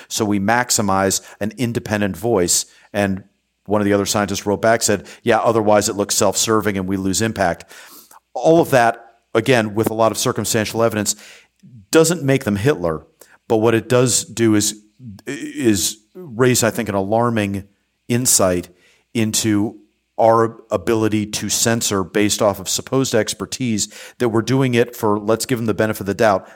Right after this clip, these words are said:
the best of reasons, but has stymied our attempts to do a forensic recounting of what exactly happened. And b-, given how important that is, I think,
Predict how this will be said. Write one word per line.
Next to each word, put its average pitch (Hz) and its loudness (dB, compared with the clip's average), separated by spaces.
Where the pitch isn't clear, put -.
the 101 -4
best 120 0
of 87 -8
reasons, 95 -4
but 113 2
has 110 0
stymied 113 0
our 110 4
attempts 104 -2
to 98 -8
do 117 -2
a 92 -2
forensic 104 -2
recounting 104 -4
of 87 -10
what 95 -2
exactly 95 -2
happened. 82 -6
And 101 -2
b-, 165 -12
given 123 0
how 107 0
important 101 -4
that 95 0
is, 95 0
I 107 2
think, 104 -2